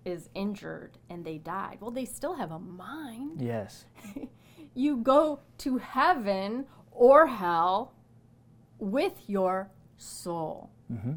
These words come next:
Speaker 1: with your mind. The point I wanna make here is that, um, the word of God can even divide the soul and the spirit.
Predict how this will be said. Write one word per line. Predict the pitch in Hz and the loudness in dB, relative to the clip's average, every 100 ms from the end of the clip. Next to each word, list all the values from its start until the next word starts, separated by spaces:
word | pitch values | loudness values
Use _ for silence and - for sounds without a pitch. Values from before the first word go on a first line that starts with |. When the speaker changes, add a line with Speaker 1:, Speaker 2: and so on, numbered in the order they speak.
| 185 | -6
Speaker 1:
with | 233 370 - - | -6 -6 -10 -12
your | 202 180 170 - - - - | -8 -8 -8 -16 -20 -20 -14
mind. | 185 185 170 165 - - - - - | -8 -4 -4 -6 -10 -18 -20 -20 -14
The | 208 262 | -6 -6
point | 262 - 466 539 | -6 -8 -6 -2
I | 330 | 0
wanna | 269 247 | 2 0
make | 220 262 440 | 0 -2 -2
here | - 196 185 - - - - | -2 -2 -4 -10 -20 -20 -4
is | 277 262 220 | 0 0 2
that, | 262 262 262 - - - - - _ - - - - | 6 8 8 4 -8 -20 -20 -20 _ -20 -20 -20 -4
um, | - 269 240 226 - - | 4 6 6 0 -8 -12
the | 254 262 | 4 6
word | 285 262 415 440 | 8 8 10 10
of | 302 233 | 10 8
God | 311 453 440 302 302 330 359 - - | 10 12 12 10 8 6 4 -4 -4
can | 339 320 | 0 2
even | 294 339 311 349 254 | 4 2 4 4 6
divide | 302 330 240 233 302 349 349 320 247 202 190 190 | 6 6 4 4 8 10 10 10 10 6 0 -6
the | 202 208 | -4 -4
soul | 196 - 202 190 | -4 -2 2 2
and | 180 175 | 0 -6
the | |
spirit. | 175 - 175 170 160 165 | -10 -12 -10 -8 -8 -12